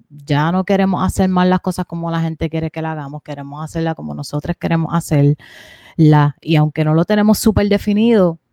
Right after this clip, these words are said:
hay que arrancar, o sea, por un lado hay que empezar, y yo creo que esas pulsiones eh, eso es imaginarnos en esos espacios, este, ha impulsado mucho de lo que hacemos porque,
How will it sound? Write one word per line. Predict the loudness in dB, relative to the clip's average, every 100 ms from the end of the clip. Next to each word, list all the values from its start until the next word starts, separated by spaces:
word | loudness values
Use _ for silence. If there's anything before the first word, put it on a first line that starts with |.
| _ _ _ _ _
hay | -6 -2
que | 0
arrancar, | 0 -2 -2 -2 -2
o | -4
sea, | -4 -2
por | -2 -2
un | -2
lado | 0
hay | -2
que | -4
empezar, | -4 -4 -2 0
y | 0
yo | 0
creo | 0
que | 0
esas | -2 0
pulsiones | 0 0 -2 -8 -6 -8 -8 -12 _ _ _ _ _
eh, | -4 -2 0 -2 -4 -4
eso | -4 -2 0
es | 2
imaginarnos | 2 2 0 -2 -2 -2 -4 -4 -6 -8 -14 -20 -8
en | -6
esos | -4 -4 -4
espacios, | -4 0 0 0 0 -2 -2 -6 _
este, | 0 0 -2 0 4 4 2 0 -6 -20 -20 -20 _ _ _ 0
ha | 2
impulsado | 4 2 2 2 2 2
mucho | 0 -2 0 0
de | 0
lo | -2
que | -4
hacemos | -4 -4 -2 -2 -2 -4 -4
porque, | -4 0 0 2 4 2 2 2 0 -4